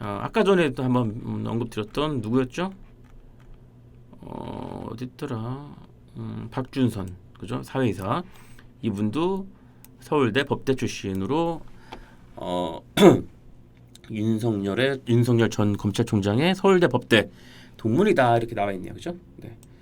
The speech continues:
그래서 방금 살펴드렸다시피, 에, 시-, <clears throat> 에, 옥경석 대표이사 포함해서, 어, 여러 사회이사 분들이, 예, 윤석열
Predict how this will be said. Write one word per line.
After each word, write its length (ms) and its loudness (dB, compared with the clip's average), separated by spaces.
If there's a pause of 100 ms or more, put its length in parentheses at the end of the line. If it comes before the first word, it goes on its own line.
(300)
그래서 200 -4
방금 360 0
살펴드렸다시피, 920 0 (680)
에, 920 -2
시-, 180 -12 (360)
<clears throat> 1600 -6
에, 180 -12
옥경석 480 0
대표이사 360 0
포함해서, 680 2 (600)
어, 400 -10 (100)
여러 360 4 (200)
사회이사 1000 2
분들이, 560 2 (800)
예, 140 -12
윤석열 960 -2